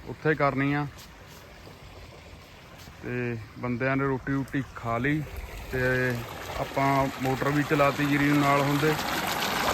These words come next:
ਤੇ ਇੱਕੇ ਪਾਣੀ ਆਊਗਾ ਆਹ। ਦੇਖੋ ਕਿੰਨਾ ਕੁ ਟਾਈਮ ਖੜੂਗੀ,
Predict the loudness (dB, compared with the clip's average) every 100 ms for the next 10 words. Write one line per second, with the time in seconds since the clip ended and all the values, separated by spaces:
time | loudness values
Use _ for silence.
0 | 2 4 6 6 6 6 8 8 8 6
1 | 6 6 8 6 4 2 0 0 0 2
2 | 2 2 0 0 0 0 0 2 2 2
3 | 2 0 2 2 2 0 0 -2 0 0
4 | 2 2 2 2 2 2 2 2 2 4
5 | 4